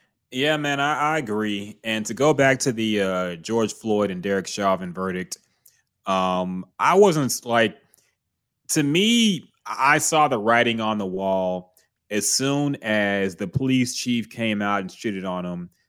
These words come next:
as soon as the medical examiner came out and said, "No, he did kill George Floyd. He murdered him."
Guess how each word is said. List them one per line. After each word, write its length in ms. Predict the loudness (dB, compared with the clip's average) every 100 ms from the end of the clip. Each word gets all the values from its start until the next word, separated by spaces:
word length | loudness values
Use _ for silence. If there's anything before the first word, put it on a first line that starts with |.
| _ -6
as 180 | -4
soon 240 | 0 0 0
as 120 | 0
the 80 | -2
medical 400 | 0 0 2 0
examiner 440 | 0 -4 -4 -6
came 300 | -10 -8 -6
out 160 | -2 -2
and 100 | -4
said, 320 | -2 0 0
"No, 380 | -2 -2 2 2
he 180 | 0 -4
did 340 | -4 -6 -6
kill 260 | -2 0 0
George 320 | 0 -2 -2
Floyd. 380 | -2 0 2 0
He 100 | -2
murdered 400 | 2 2 2 -2
him." 260 | -10 -12